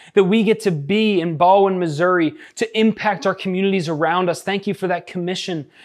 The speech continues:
and allowing us to be a part of your kingdom work. God, I pray for our community. God, that we would be a family here at First Free Church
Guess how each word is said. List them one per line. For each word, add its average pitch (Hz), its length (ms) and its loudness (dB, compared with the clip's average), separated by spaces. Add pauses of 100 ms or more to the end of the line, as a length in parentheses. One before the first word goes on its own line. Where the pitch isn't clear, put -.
and 196 80 -4
allowing 190 360 -2
us 196 140 -6
to 170 80 -6
be 180 80 0
a 175 60 0
part 190 300 -2
of 160 80 -4
your 165 300 -4 (200)
kingdom 196 500 -2 (240)
work. 180 360 0
God, 175 220 2
I 156 60 -2
pray 185 560 -4
for 165 280 -6
our 156 460 2 (300)
community. 165 840 -2 (1700)
God, 160 260 0
that 151 140 -2
we 208 380 0
would 170 220 -2
be 185 140 0
a 160 100 2
family 190 600 -2
here 175 180 -2
at 147 100 -6
First - 360 -6
Free 170 180 -2
Church 160 340 -6